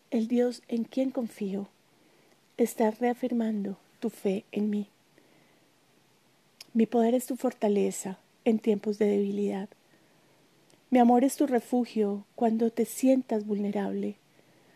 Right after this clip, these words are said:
Puedes confiar en que siempre estaré allí para sostenerte, incluso cuando las cosas parezcan difíciles. Estoy atento a tus necesidades y dispuesto a obrar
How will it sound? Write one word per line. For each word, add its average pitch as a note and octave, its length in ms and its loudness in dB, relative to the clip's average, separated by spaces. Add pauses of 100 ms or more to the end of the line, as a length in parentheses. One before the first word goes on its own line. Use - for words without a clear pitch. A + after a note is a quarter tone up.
(960)
Puedes C4 340 6
confiar C4 440 2
en B3 80 -2
que C4+ 160 -2
siempre A#3 640 0 (140)
estaré A#3 360 2
allí A3+ 280 2
para B3 240 -2
sostenerte, G#3 880 -4 (840)
incluso A#3+ 600 2 (240)
cuando G#3+ 240 4
las G#3 240 2
cosas A3 320 -2
parezcan A3 480 -4
difíciles. G3+ 640 -10 (2250)
Estoy B3+ 280 4
atento D4+ 440 6
a E4 40 -2
tus D4+ 180 0
necesidades G#3 1000 0 (1600)
y C4+ 140 8
dispuesto B3 480 4
a C#4+ 60 6
obrar C4 380 4